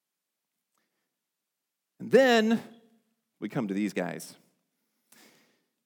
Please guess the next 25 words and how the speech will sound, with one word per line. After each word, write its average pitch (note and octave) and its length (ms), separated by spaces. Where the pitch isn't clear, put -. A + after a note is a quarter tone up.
And B2 180
James G#3+ 600
and G#3 260
John. F2+ 720
Now, A#2 380
Luke G3 420
doesn't - 240
give D3+ 140
us A2 100
much, - 480
but D#3+ 220
what F#3 160
we F#3+ 140
know B3 220
about F#3+ 240
James F3+ 340
and C#3+ 100
John C#3+ 400
is A#2+ 140
they D3+ 180
are D#3 100
the A#2 80
sons G#3 580
of A#2+ 180
Zebedee. G#2+ 520